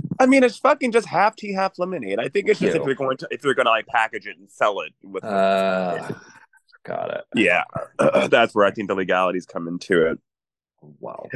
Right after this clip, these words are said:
Speaker 1: But they said, "You're going to love our new Dead Billionaire
Speaker 2: <laughs>
Speaker 1: slash lemonade." Why? Because it's the exact same thing, only now it has a way cooler name that won't require us to fight a senseless legal battle with large enterprises who sent us a letter saying that we can't use the word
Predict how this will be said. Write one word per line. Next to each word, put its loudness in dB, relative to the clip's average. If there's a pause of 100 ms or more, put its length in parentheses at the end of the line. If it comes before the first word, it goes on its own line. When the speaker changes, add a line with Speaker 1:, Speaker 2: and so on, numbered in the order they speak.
Speaker 1:
But 2
they 4
said, 6
"You're 2
going 2
to 0
love 2
our 2
new -8
Dead 0
Billionaire 2
Speaker 2:
<laughs> -14
Speaker 1:
slash 4
lemonade." 0 (400)
Why? 4
Because -2
it's -4
the -2
exact 0
same -2
thing, -4
only 4
now 2
it 6
has 4
a 2
way 0
cooler 4
name -2
that -4 (100)
won't -4
require 2
us 2
to -10
fight -2
a -20 (120)
senseless -8
legal -8
battle -2 (320)
with 0
large 4
enterprises -2
who -4
sent 0
us 0
a 0
letter -2
saying -2
that -2
we -4
can't -6
use -4
the 0
word 2